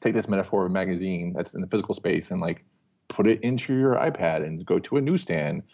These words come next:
and buy a metaphor that represents old, you know, old way of thinking, and here's your digital magazine," so that, and I just, I don't understand. I mean, I can understand, I, I understand the fear of a business,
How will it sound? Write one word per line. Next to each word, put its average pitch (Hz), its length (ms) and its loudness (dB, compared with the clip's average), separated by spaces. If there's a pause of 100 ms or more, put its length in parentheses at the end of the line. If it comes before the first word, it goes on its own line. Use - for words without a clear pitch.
(160)
and 92 160 0
buy 110 220 2
a 95 380 4
metaphor 98 680 2 (540)
that 101 120 2
represents 113 460 0
old, 101 300 2 (180)
you 104 80 -4
know, 87 260 -4 (140)
old 98 180 4
way 95 120 2
of 87 100 -2
thinking, 95 420 -4
and 87 160 -6 (320)
here's 110 180 4
your 113 160 4
digital 113 560 4
magazine," 98 480 -2
so 92 120 -12
that, 101 200 -4 (360)
and 196 460 0 (1500)
I 107 40 -4
just, 110 220 -2
I 104 60 2
don't 110 120 4
understand. 98 300 0
I 95 40 2
mean, 92 100 -4
I 98 40 2
can 117 120 0
understand, 92 560 -2 (640)
I, 98 140 2
I 101 200 2
understand 101 480 -2
the 92 40 -8
fear 104 420 0 (380)
of 95 520 0
a 90 80 -4
business, 92 520 -8